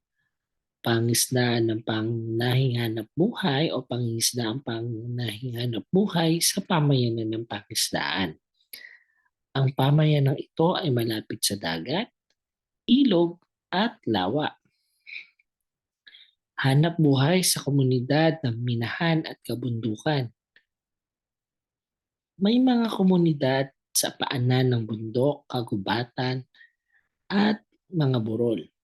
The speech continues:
Pagmimina at pagtutroso ang hanap buhay ng mga tao dito.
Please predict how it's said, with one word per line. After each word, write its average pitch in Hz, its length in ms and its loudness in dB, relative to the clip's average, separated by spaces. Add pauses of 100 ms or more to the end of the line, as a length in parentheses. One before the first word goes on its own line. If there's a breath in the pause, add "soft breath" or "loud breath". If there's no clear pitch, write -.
(1200 loud breath)
Pagmimina 156 880 4
at - 80 -16
pagtutroso 147 720 -2
ang 123 160 -6
hanap 160 400 0
buhay 147 320 2
ng 170 160 2
mga 143 240 0
tao 117 320 -10
dito. 160 640 -4